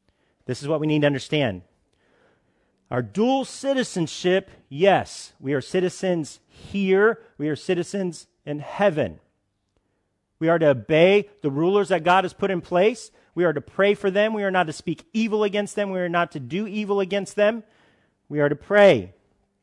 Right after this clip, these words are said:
Our citizenship in heaven, we need to obey God. If there is ever a conflict between the two, the believer is to be loyal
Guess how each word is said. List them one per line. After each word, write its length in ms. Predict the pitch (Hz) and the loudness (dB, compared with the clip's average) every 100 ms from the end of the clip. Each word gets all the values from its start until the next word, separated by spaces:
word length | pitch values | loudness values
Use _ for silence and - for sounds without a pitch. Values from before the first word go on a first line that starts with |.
| _ _ _ _ _ | _ _ _ _ _
Our 160 | - 123 | -10 -8
citizenship 640 | - 160 151 160 - 170 | 0 -2 0 -8 -4 -4
in 100 | 170 | 0
heaven, 260 | 170 175 190 | 0 0 0
we 60 | |
need 120 | 180 180 | -2 0
to 120 | 180 | -2
obey 280 | 156 175 170 | 0 2 2
God. 560 | 196 196 180 123 98 _ _ _ _ _ | 4 6 6 4 -2 _ _ _ _ _
If 220 | 147 - | -6 -2
there 180 | 196 202 | 2 2
is 180 | 185 - - | 2 -4 0
ever 360 | 214 226 247 - | 0 4 2 2
a 100 | 185 | -2
conflict 760 | 180 - 214 220 190 180 180 - | -2 2 4 4 2 2 2 0
between 500 | 170 - 202 214 220 | -8 -6 -2 -2 0
the 100 | 196 | -2
two, 640 | - 247 214 143 135 156 _ _ _ _ | -2 0 2 4 0 -2 _ _ _ _
the 200 | 131 156 | -2 -2
believer 1200 | 147 160 160 196 247 247 180 151 151 160 196 208 _ | 2 2 2 2 2 0 2 4 6 6 4 0 _
is 280 | 180 175 - | -2 -2 -4
to 100 | 185 | -8
be 200 | 165 180 | 0 0
loyal 1080 | 156 151 175 202 185 160 139 143 175 180 | 0 -2 2 4 6 6 4 4 2 0